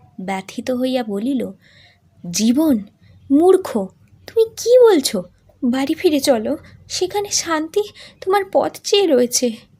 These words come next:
"আর না সুহাসিনী, সে বাড়ি আর না, এখন হইতে এই আমাদের বাড়ি।"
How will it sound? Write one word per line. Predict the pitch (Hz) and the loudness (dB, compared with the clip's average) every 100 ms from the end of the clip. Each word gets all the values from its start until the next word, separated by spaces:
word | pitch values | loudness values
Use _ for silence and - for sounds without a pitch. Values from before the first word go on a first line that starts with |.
| _ _ _ _ _ _ _ _ _ | _ _ _ _ _ _ _ _ _
"আর | 196 190 196 | -6 -4 -4
না | 175 170 | -4 -8
সুহাসিনী, | - 196 170 - 190 190 269 - _ _ | -8 -8 -8 -8 -6 -4 -6 -10 _ _
সে | - 202 180 | -6 -2 -2
বাড়ি | 165 165 185 180 | -2 -4 -2 -2
আর | 170 175 | -4 -8
না, | 160 147 - _ _ _ _ | -10 -14 -20 _ _ _ _
এখন | 190 196 214 208 | -6 -4 -4 -2
হইতে | 196 196 | -2 -2
এই | 180 190 220 | -2 0 0
আমাদের | 170 165 165 160 | 0 -4 -8 -8
বাড়ি।" | 160 151 196 | -10 -12 -14